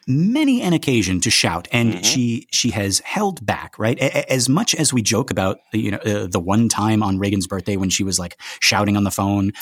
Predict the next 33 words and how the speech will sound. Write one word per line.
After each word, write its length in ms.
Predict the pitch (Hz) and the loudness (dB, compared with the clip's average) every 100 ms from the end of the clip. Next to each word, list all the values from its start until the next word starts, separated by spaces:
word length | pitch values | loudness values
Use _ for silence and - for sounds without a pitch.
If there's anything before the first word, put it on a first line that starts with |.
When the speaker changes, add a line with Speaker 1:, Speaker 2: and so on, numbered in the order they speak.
| 95 | 0
Speaker 1:
you 80 | 101 | 0
Speaker 2:
Right. 80 | 87 | 2
Speaker 1:
know, 120 | 92 | -2
uh, 320 | 107 95 92 - | -2 -2 -2 -2
and, 380 | 104 107 98 104 | -2 0 -2 -2
and 20 | |
it's 140 | 95 | -2
like, 100 | 98 | 0
"Oh, 140 | 113 107 | 0 0
close 240 | 117 110 | 0 2
your 80 | 110 | 2
door, 300 | 101 101 101 | 2 0 0
lady," 340 | 101 101 98 | 0 0 0
you 80 | 110 | -2
know, 80 | 92 | -2
sound 220 | - 98 | 0 -2
travels, 380 | - 92 95 90 | -2 -4 -4 -6
right? 180 | 92 - | -8 -6
Speaker 2:
Mm-hmm. 280 | 101 104 107 | -4 -2 0
Speaker 1:
But, 120 | - | 0
like, 180 | 123 - | 0 0
since 300 | - - 269 | 0 2 2
the 80 | - | 2
start 420 | - - - 247 | 0 0 0 -2
of 100 | 247 | 0
this 180 | 196 - | 2 2
movie, 320 | 160 156 98 113 | 2 2 0 -2
like, 180 | 113 | -2
if, 120 | 131 - | -4 -2
if 120 | 117 120 | -4 -2
you 540 | 117 208 233 240 254 | -2 0 2 -2 -6
were 180 | 123 120 | -6 -6
given 460 | 98 139 175 175 | -2 0 0 -2